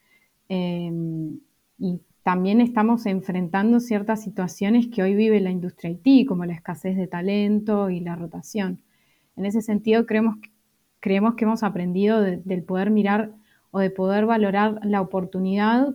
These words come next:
por sobre la experiencia y de integrar lo, los diferentes perfiles que hoy tenemos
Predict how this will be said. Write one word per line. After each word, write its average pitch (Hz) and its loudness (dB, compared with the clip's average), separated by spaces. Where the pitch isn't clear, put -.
por 185 -6
sobre 185 -4
la 180 -4
experiencia 220 -2
y 190 0
de 190 0
integrar 190 0
lo, 185 -10
los 185 -4
diferentes 190 -6
perfiles 214 -4
que 190 -8
hoy 185 -4
tenemos 185 -8